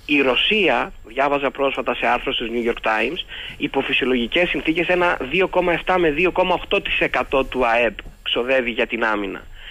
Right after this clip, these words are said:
Και αναμένεται το, το δύο χιλιάδες είκοσι τέσσερα, το, αυτό το ποσοστό να εκτοξευθεί στο πεντέμιση τοις εκατό. Και αντιλαμβάνεστε γιατί γίνεται αυτό. Γιατί η Ρωσία έχει έναν ενεργό, εκτεταμένο, σε μεγάλε-, σε μεγάλη,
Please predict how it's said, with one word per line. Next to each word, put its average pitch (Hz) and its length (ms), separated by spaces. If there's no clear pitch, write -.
Και 143 140
αναμένεται 127 760
το, 135 140
το 120 120
δύο 147 140
χιλιάδες 151 400
είκοσι - 260
τέσσερα, 131 500
το, 123 320
αυτό - 320
το 170 120
ποσοστό 147 400
να 170 100
εκτοξευθεί 147 580
στο 175 180
πεντέμιση 180 580
τοις 165 100
εκατό. 147 440
Και 165 80
αντιλαμβάνεστε 160 640
γιατί 131 220
γίνεται 113 320
αυτό. 107 220
Γιατί 113 360
η 160 60
Ρωσία 123 580
έχει 170 300
έναν 156 360
ενεργό, 131 800
εκτεταμένο, 135 840
σε - 120
μεγάλε-, 147 760
σε - 80
μεγάλη, 139 500